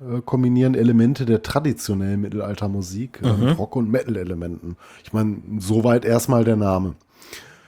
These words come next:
Speaker 1: Ähm, ja, ähm, das Subgenre kann natürlich auch verschwimmen, ne? Es gibt natürlich Überschneidungen, auch zum Beispiel mit dem Folk-Metal oder dem Pagan-Metal.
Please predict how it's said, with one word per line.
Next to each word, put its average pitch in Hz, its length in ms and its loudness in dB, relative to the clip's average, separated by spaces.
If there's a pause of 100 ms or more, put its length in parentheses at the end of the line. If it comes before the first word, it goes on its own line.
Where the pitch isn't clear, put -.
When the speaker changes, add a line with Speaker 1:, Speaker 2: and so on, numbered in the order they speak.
(180)
Speaker 1:
Ähm, 123 500 2 (520)
ja, 123 420 4
ähm, 117 460 4
das - 520 -6
Subgenre 127 500 0
kann 131 180 0
natürlich 123 320 2
auch 117 80 0
verschwimmen, 135 640 0
ne? 113 160 0
Es 123 200 -4
gibt 117 160 -6
natürlich 117 300 -4
Überschneidungen, 120 760 2
auch 113 220 0
zum 113 140 -2
Beispiel 110 380 0
mit 104 180 -2
dem 95 140 -2
Folk-Metal 131 840 -2
oder 104 200 -4
dem 98 300 -6
Pagan-Metal. 127 640 -2